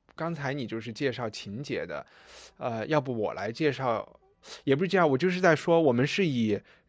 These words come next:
呃，人物来聊这个事情，然后把，聊一些有趣的人物，把情节带出来，还是说我们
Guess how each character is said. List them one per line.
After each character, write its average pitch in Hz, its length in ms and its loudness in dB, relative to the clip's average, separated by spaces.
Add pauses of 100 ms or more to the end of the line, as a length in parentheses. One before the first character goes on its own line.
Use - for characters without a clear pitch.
呃， 139 100 0
人 117 240 2
物 202 220 2
来 117 220 4
聊 107 260 4
这 127 140 -2
个 120 100 0
事 - 160 -4
情， 113 180 -8
然 104 160 -4
后 127 160 -2
把， 110 320 0 (140)
聊 131 260 2
一 156 40 2
些 165 140 0
有 135 120 2
趣 - 180 -6
的 147 120 4
人 107 200 2
物， 143 320 0
把 92 320 0 (120)
情 135 240 -8
节 147 160 0
带 151 180 4
出 131 160 -8
来， 110 100 0
还 123 200 -4
是 143 100 -6
说 151 180 0
我 127 120 0
们 127 320 -10